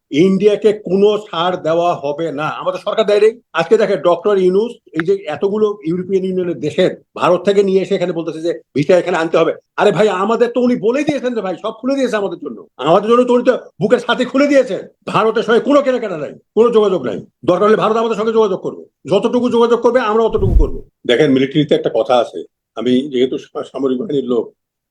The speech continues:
আমি সেখান থেকে উদাহরণ দিতে চাই। যখন সৈন্যবাহিনীতে বিশৃঙ্খলা সৃষ্টি হয়, তখন কমান্ডারকে খুব টাফ অ্যাকশন নিতে হয়। আর্মিতে একটা কথা আছে,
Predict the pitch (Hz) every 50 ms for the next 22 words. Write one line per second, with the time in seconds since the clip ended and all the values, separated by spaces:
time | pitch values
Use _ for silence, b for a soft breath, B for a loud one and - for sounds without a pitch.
0 | _ - 113 117 113 113 - 120 117 120 120 143 135 135 139 120 117 120 120 117
1 | 110 - - - - - 73 65 - _ _ _ _ _ _ _ _ _ _ _
2 | _ _ _ - - 110 - 151 139 - - 147 147 151 151 151 156 143 151 160
3 | 160 156 180 - 147 139 - - 165 151 143 151 170 160 - 175 - - 190 156
4 | 131 107 95 101 - - _ _ _ _ _ _ _ _ _ _ _ - - 123
5 | 127 123 - - 127 135 147 151 147 147 147 - 151 - - 131 - - - _
6 | 156 165 165 - - 156 - - 123 110 104 92 - - - - - _ _ _
7 | _ _ _ _ _ _ _ _ _ _ _ _ _ _ _ _ _ _ _ _
8 | _ _ _ _ _ _ _ _ - 101 101 120 127 127 151 156 - 160 160 143
9 | 131 - 156 156 135 - - 104 104 131 147